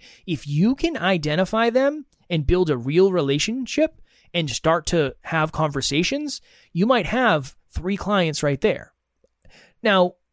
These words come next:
lastly, before we go, yes, this is very targeted for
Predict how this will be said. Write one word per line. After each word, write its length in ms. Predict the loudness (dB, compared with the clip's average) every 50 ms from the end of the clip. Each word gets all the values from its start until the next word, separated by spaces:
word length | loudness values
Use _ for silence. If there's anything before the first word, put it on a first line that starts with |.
| _ _
lastly, 480 | -2 0 0 0 -2 -4 -2 -2 -2 -2
before 240 | -2 -2 -2 0 -2
we 80 | 0
go, 200 | -2 -2 -4 -4 -6 _ _ _ _ _ _ _ _ _ _ _ _ -20 _ -8
yes, 500 | -2 0 2 2 2 0 -2 -4 -6 -8 -10 _ _ _ _ _ _ _ _ _ _ -8
this 240 | -2 0 0 0 0
is 180 | 0 -2 -2 -4
very 760 | -6 -2 0 2 2 2 2 0 0 0 0 0 -2 -2 -4 -6 _ _ _ _ _ _ _ _ _ _ _ _ _ _ _ _ _ _ _ _ _ _ _ _ _ _ -20 _ _ _ -12
targeted 760 | -10 -8 -2 0 4 4 4 4 4 2 2 2 0 0 -4
for 460 | -4 -2 2 4 4 4 4 2